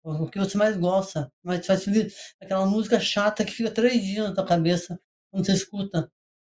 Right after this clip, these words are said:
né? E não sai, você quer tirar daí, só lembra da música. Então, eu acho que tem alguma coisa na sintonia que dá, dá pra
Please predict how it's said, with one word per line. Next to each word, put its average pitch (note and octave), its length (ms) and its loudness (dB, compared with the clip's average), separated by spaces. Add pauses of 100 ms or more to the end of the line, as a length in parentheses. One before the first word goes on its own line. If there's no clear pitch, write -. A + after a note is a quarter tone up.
(220)
né? F3+ 180 2
E F#3 60 2
não F#3 160 2
sai, F#3+ 340 2
você G#3+ 180 -2
quer A#3 120 6
tirar F3+ 400 2
daí, F3 320 2
só F#3+ 220 0
lembra G3 320 2
da F3+ 240 2
música. E3+ 540 0 (380)
Então, A#3 200 2
eu B3+ 40 -2
acho B3 140 0
que - 80 -16
tem C#4 80 -2
alguma C#4 320 2
coisa B3 280 0
na G#3 100 -2
sintonia G3+ 460 0
que A3+ 180 2
dá, G#3 260 2
dá F#3+ 180 4
pra - 100 -16